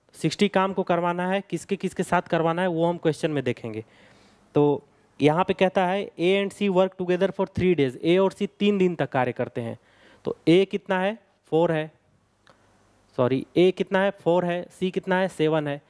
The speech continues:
तो सात plus चार ग्यारह, ग्यारह एफिशिएंसी से तीन दिन तक कार्य करेंगे। उसके बाद कह रहा है कि सी लीव्स, सी चला जाता है और ए और बी काम को करता है। तो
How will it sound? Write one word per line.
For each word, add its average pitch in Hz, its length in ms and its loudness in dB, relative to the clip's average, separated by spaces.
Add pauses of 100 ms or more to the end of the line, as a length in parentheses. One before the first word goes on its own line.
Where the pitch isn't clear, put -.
(260)
तो 131 80 -12
सात 170 440 0
plus 185 160 4
चार 165 300 0
ग्यारह, 151 540 -2 (220)
ग्यारह 156 640 -2 (480)
एफिशिएंसी 160 500 -2
से 180 140 -2
तीन 180 300 2
दिन 156 100 0
तक - 180 -6
कार्य 120 220 0
करेंगे। 110 380 -4 (680)
उसके 143 240 2
बाद 180 200 2
कह 165 160 4
रहा 151 180 0
है 185 160 -2 (560)
कि - 40 -10
सी 202 280 2
लीव्स, 175 440 2
सी 196 220 -2
चला 185 300 2
जाता 180 240 0
है 180 60 0
और 185 100 -2
ए 180 200 0
और 190 140 2
बी 185 140 -2
काम 160 260 -4
को 147 100 -6
करता 123 300 -6
है। 110 140 -6
तो - 160 -10